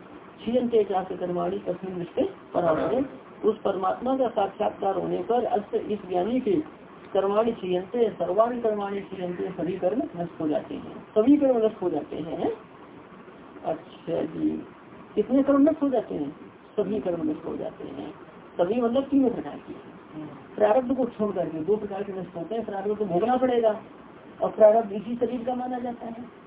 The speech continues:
है ना, और अन्य दो प्रकार के कर्म नष्ट हो जाते हैं। प्रारब्ध इसी शरीर का, भोग तो नष्ट हो जाएगा, नया जन्म नहीं होगा।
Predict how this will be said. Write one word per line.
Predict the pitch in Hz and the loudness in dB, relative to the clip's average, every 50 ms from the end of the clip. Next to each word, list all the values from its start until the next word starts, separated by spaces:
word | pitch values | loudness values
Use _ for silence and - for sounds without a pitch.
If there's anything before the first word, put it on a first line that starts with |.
| - - - - - - - - 190 | -20 -20 -20 -20 -20 -20 -20 -12 -6
है | 196 | -4
ना, | 285 415 330 185 - - - - - - - - - - | -4 -4 -4 -10 -12 -16 -20 -20 -20 -20 -20 -20 -14 -8
और | 175 170 175 175 190 - | -6 -4 -2 -2 -2 -2
अन्य | - 214 220 226 214 | -4 -2 -2 -4 0
दो | 202 214 202 | 0 0 0
प्रकार | - 196 - - 202 202 202 196 | 0 -4 -10 -10 -8 -6 -6 -4
के | 196 196 180 | -4 -6 -8
कर्म | - 190 190 185 190 220 | -6 -8 -8 -4 -4 -6
नष्ट | 226 - - | -6 0 2
हो | 214 214 | 2 6
जाते | 220 214 208 214 220 | 6 4 4 2 -2
हैं। | 214 196 175 | -4 -4 -4
प्रारब्ध | 190 185 185 190 196 190 185 180 | 2 2 4 4 2 0 -4 -8
इसी | 175 202 202 - | -6 -8 -8 -6
शरीर | 196 180 196 208 196 | -4 -2 0 0 0
का, | 196 196 185 | 0 0 -2
भोग | 156 151 165 175 170 - | -2 -2 -4 -6 -6 -6
तो | 175 175 | -6 -4
नष्ट | 196 214 214 - 208 | -4 -4 -4 -4 -4
हो | 202 | -4
जाएगा, | 202 202 196 180 175 170 | -2 -4 -4 -4 -4 -4
नया | 165 170 175 - | -4 -4 -4 -4
जन्म | 175 180 175 180 | -2 0 0 2
नहीं | - - 233 233 | 0 0 0 0
होगा। | 214 190 - - - | 0 0 0 -4 -6